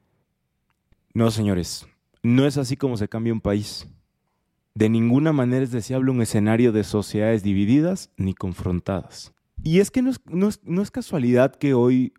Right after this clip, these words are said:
un hombre como López Obrador gobierna el país. En todo caso, no es culpa de los votantes, sino de quienes no supieron escuchar,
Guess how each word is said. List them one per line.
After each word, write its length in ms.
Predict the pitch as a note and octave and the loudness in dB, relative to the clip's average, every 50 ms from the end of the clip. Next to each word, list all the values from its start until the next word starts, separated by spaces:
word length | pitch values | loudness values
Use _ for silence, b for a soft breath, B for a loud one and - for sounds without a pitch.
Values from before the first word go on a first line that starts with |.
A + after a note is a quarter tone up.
| _ _ - | _ _ -2
un 180 | - A#2+ B2 | 0 2 2
hombre 280 | B2 B2+ B2+ B2+ B2 A#2+ | 2 2 2 0 0 -2
como 240 | - - G2+ F#2+ G2 | -2 -4 -2 0 2
López 380 | G#2 G#2+ G#2 - A#2 A#2 - | 2 2 0 0 -4 -6 -4
Obrador 360 | A2 G2 F#2+ F#2 F#2 G2+ G#2+ G#2+ | -4 -4 -2 -2 -2 -4 -4 -4
gobierna 340 | - G2+ G2+ G#2+ G#2+ G#2 | -6 -6 -8 -6 -6 -6
el 80 | G2 F#2+ | -6 -6
país. 520 | - - E2+ F#2 B2 B2+ - - - - _ _ _ _ _ _ _ _ _ _ _ - | -6 -6 -6 -6 -6 -8 -10 -14 -20 -20 _ _ _ _ _ _ _ _ _ _ _ -4
En 140 | G#2 G#2 | -4 -2
todo 320 | F#2+ - C3+ C#3 D3+ D3 - | 0 2 2 2 0 -2 -4
caso, 320 | - C3 B2+ - - D#3 | -6 -8 -6 -6 -6 -4
no 180 | C#3 B2+ B2+ C#3 | -4 -2 -2 -4
es 120 | - - | -4 -6
culpa 420 | - - - C3+ C#3 C#3 - C#3 C3+ | -6 -2 0 0 0 0 -4 -6 -4
de 60 | C3+ | -4
los 140 | A2 G2+ F2+ | -6 -8 -8
votantes, 540 | G2 F2 - - F#2 F#2+ G#2 - A2+ A2+ | -10 -12 -12 -14 -16 -16 -16 -14 -14 -10
sino 240 | - C3 A#2+ A2+ A2+ | -6 -4 -4 -4 -4
de 120 | G#2 G2 - | -4 -6 -6
quienes 420 | - - G2 G2 G2 G2 F#2 - - | -6 -6 -4 -4 -4 -6 -8 -10 -6
no 360 | A#2 B2+ C#3+ D3+ D3 D3+ E3 | -2 2 4 4 4 4 2
supieron 800 | D#3 - - C3 G#2 - - - A#2 B2+ B2+ B2+ C#3 C3+ B2+ A2+ | -2 -6 -8 -8 -10 -8 -8 -8 -6 -4 -2 -2 -2 -4 -4 -6
escuchar, 720 | G2 - - - F2+ - - - G#2 G#2+ G#2+ - - _ | -8 -10 -12 -14 -12 -8 -2 0 0 0 0 -2 -8 _